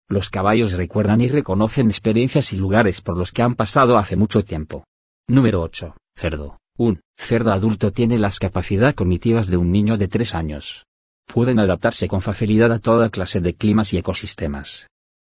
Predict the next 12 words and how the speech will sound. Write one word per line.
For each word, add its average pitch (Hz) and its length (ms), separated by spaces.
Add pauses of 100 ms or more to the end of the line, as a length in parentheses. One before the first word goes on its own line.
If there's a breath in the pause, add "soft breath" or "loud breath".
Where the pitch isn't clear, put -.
Son 113 260
capaces 98 420
de 98 80
memorizar 90 540
situaciones 113 720
y 104 40
utilizar 98 380
este 98 220
conocimiento. 76 720 (420)
Número 104 320
nueve, 87 380 (220)
perro. 80 320